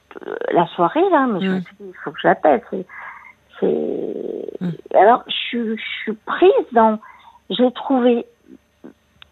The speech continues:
Speaker 1: humble dans sa façon de parler, et puis
Speaker 2: Non, c'est
Speaker 1: rude.
Speaker 2: pas, c'est pas de l'humilité, c'est autre chose. C'est qu'il est, bon, il est,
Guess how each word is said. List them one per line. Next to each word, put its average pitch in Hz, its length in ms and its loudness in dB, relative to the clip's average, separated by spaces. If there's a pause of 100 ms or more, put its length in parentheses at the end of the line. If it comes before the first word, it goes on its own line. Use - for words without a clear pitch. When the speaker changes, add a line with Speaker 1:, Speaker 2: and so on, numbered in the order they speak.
(160)
Speaker 1:
humble 302 500 4
dans 233 240 0
sa 233 100 0
façon 254 280 -4
de 247 40 -4
parler, 247 380 2 (160)
et 233 100 -6
puis 277 260 -4
Speaker 2:
Non, 196 460 -2
c'est - 140 -2
Speaker 1:
rude. 269 100 4
Speaker 2:
pas, 202 220 6 (120)
c'est - 220 -12
pas 214 140 4
de 190 60 0
l'humilité, 170 640 -2
c'est - 160 -8
autre 165 180 -2
chose. 165 220 -6 (560)
C'est 208 160 2
qu'il 202 260 2
est, 196 320 4
bon, 160 240 -2
il 175 220 0
est, 156 320 -2